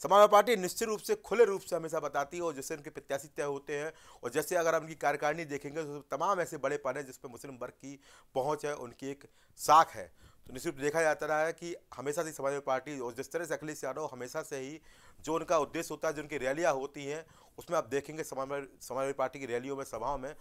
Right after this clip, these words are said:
मुस्लिम वर्ग की बहुतायत होती है। निश्चित रूप से कहीं ना कहीं इस वर्ग पर समाजवादी पार्टी की जो आवाज़ है वो कहीं ना कहीं पुख्ता नज़र आती है। वो कहती है कि इस वर्ग के रहनुमा केवल हम हैं। पर यहाँ पर रहनुमाई की बात मैं हमेशा से कह रहा हूँ, यहाँ रहनुमा शब्द का अर्थ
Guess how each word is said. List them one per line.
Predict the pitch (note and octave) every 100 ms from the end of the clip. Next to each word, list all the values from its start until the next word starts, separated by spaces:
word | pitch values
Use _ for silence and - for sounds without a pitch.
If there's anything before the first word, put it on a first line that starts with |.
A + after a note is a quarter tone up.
| - - -
मुस्लिम | A#2+ - D3+ A#2+
वर्ग | A2+ B2+
की | C3+
बहुतायत | A2+ A#2 A#2+ B2 A#2
होती | A#2+ C#3+
है। |
निश्चित | B2+ - C#3
रूप | C3
से | D3
कहीं | D3 B2+
ना | C#3
कहीं | C3+ D3
इस | D3+ A2+ B2
वर्ग | C#3+ A#2
पर | A#2
समाजवादी | C3+ - - _ B2+ C#3
पार्टी | C3+ C3 C#3+
की | C3+
जो | B2+
आवाज़ | A2+ A2+ C#3+ A#2
है | B2
वो | B2+
कहीं | B2 B2+
ना | C3+
कहीं | -
पुख्ता | A#2 -
नज़र | A#2 A2+ A2
आती | G#2 A#2+
है। | C3+
वो | A#2+ _ -
कहती | B2+ G3+
है | C#3+ B2 B2 - - _ -
कि |
इस | D#3+ -
वर्ग | A2 C3+ C3+
के | B2+ B2+
रहनुमा | A2 G#2 A2 A#2+
केवल | - A2 A2+
हम | G2 G#2
हैं। | G#2
पर | - A2
यहाँ | A#2 D3+
पर | D#3
रहनुमाई | A2 G#2+ G#2+ B2+
की | D#3 A#2
बात | B2 C3+ - - -
मैं | G#2+
हमेशा | A#2 -
से | C#3+
कह | C3
रहा | C#3+
हूँ, | C#3+
यहाँ | C#3+
रहनुमा | A#2+ A2+ C3+
शब्द | C#3+ C3 B2+
का | C#3+ B2+
अर्थ | - D3